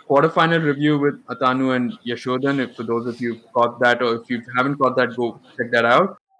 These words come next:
And obviously, we spoke about the route that England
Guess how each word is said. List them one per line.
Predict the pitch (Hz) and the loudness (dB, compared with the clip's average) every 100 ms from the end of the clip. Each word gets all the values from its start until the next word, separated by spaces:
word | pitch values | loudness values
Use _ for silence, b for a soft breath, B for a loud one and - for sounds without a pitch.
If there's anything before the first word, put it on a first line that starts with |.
| _ _ _ _ 131 | _ _ _ _ -2
And | 139 143 147 147 131 - _ _ _ _ _ - | 2 2 2 0 -4 -14 _ _ _ _ _ -4
obviously, | 147 180 208 | -2 0 0
we | 202 196 - - - | 0 -2 -4 -18 -10
spoke | - 180 190 | 0 0 2
about | 185 185 185 165 | 4 4 4 0
the | 156 160 | 0 0
route | 139 143 170 170 | 2 2 2 2
that | 190 180 | 0 0
England | 180 185 185 156 | 2 0 0 -2